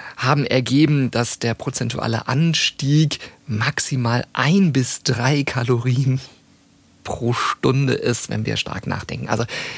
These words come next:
denken Sie da dran, auch das Gehirn braucht Futter zum Denken.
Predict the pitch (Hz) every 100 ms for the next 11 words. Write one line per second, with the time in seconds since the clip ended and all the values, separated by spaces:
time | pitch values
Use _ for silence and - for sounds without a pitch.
0 | - 120 170 247 226 208 175 - 190 233
1 | 185 _ _ _ _ - - 131 - -
2 | 131 175 160 117 - 135 - 185 226 -
3 | - - _ _ _ - - - - 117
4 | 190 - - - - - 117 110 117 160
5 | 156 113